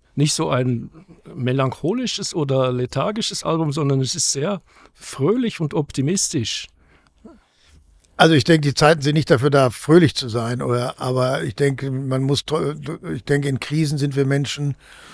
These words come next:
Speaker 2: so sind wir halt zum Glück auch geartet, sucht man sich die Dinge, die, die einen bestärken, die einen zumindest helfen für eine gewisse Zeit, für Momente,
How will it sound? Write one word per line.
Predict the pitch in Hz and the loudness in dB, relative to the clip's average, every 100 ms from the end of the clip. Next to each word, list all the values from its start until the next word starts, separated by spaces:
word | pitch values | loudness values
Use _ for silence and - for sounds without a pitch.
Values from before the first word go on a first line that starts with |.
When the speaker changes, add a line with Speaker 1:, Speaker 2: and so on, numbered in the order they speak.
| - - | -20 -20
Speaker 2:
so | - | -6
sind | 120 143 139 | -2 0 2
wir | |
halt | 131 117 - - | 2 0 -8 -4
zum | - 135 | -2 6
Glück | 143 185 | 6 8
auch | 147 - | 6 2
geartet, | - 127 143 151 113 | -2 2 2 0 -4
sucht | 165 147 - | -4 -4 -2
man | 147 | 0
sich | 135 - | -2 -4
die | 139 | -6
Dinge, | 117 147 147 139 123 | -2 0 2 2 0
die, | 135 135 139 | 0 0 0
die | 127 139 | -2 -2
einen | 131 | -2
bestärken, | 113 - 120 156 - 175 | -2 -2 -2 -2 -4 -4
die | 139 139 | -2 -4
einen | |
zumindest | 123 135 123 - 120 | -4 -6 -6 -6 -2
helfen | 131 139 135 | 0 0 -4
für | 135 | -4
eine | 127 | -4
gewisse | 127 127 139 | -4 -8 -8
Zeit, | - 135 123 | -6 -4 -4
für | 139 | -2
Momente, | 127 120 127 139 156 139 | -2 -2 -2 -2 -2 -2